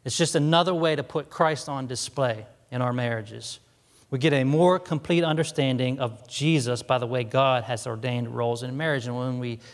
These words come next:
tear down and attack the God-given design in marriage,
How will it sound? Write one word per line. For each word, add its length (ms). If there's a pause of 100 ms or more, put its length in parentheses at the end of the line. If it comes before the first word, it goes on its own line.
(140)
tear 300
down 480 (240)
and 120
attack 520
the 80
God-given 580
design 400
in 160
marriage, 500